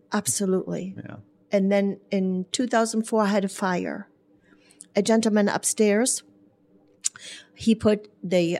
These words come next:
Speaker 1: uh, the, uh, boxes between the rafters,
Speaker 2: Mm-hmm.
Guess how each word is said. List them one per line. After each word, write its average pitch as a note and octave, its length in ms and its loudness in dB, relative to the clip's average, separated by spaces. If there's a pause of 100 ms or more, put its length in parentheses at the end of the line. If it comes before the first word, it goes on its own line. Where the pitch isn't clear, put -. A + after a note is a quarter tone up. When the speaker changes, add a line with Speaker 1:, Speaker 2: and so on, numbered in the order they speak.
Speaker 1:
uh, E3+ 320 -2 (1000)
the, F3 500 2
uh, D3+ 160 -6 (100)
boxes C#4+ 500 2
between G#3 380 0
the F3 120 2
rafters, B3+ 720 -2 (200)
Speaker 2:
Mm-hmm. G#2+ 320 -4